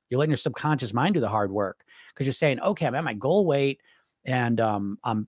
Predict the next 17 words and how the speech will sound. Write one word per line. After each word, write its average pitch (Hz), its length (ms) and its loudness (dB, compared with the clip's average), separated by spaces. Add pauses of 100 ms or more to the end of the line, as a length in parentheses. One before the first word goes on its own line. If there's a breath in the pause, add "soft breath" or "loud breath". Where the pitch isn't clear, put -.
I'm 110 100 -6
feeling 139 320 2
confident, 170 480 2
I'm 110 80 0
healthy, 165 380 2
I'm 123 140 0
relaxed, 131 560 0
I'm 113 100 0
able 123 160 2
to 117 40 2
make 120 180 0
good 131 200 2
food 143 280 2
choices, 143 500 0
good 117 200 -2
lifestyle 123 480 0
choices." 147 600 -2